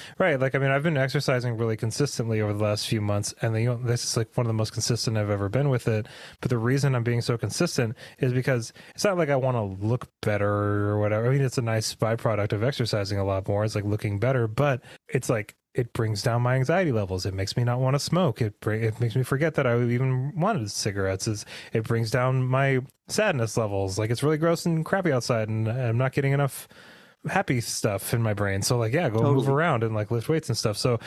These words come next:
Speaker 1: the reasons are really important. You know, you have to, like, write down, like, the reasons, like, why do you wanna not smoke cigarettes anymore? Like, what is it about them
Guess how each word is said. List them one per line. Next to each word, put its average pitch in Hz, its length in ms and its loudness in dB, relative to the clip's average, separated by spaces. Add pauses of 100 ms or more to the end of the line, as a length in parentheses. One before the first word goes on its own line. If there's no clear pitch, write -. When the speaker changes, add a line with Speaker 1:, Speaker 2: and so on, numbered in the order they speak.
(260)
Speaker 1:
the 139 100 2
reasons 113 800 0
are 110 100 2
really 107 300 2
important. 101 540 0
You 101 100 0
know, 110 80 2
you 117 120 2
have 120 100 0
to, 127 80 -4
like, 117 200 -2
write 139 280 0
down, 139 340 2
like, 117 140 0
the 117 100 0
reasons, 110 560 0
like, 101 180 -2
why 117 300 0
do 143 80 0
you 151 100 2
wanna 147 200 2
not 104 420 -2
smoke 101 300 -2
cigarettes 101 480 0
anymore? 98 480 -2
Like, 101 160 -2
what 127 160 2
is 143 100 0
it 151 80 2
about 117 360 0
them 98 420 -2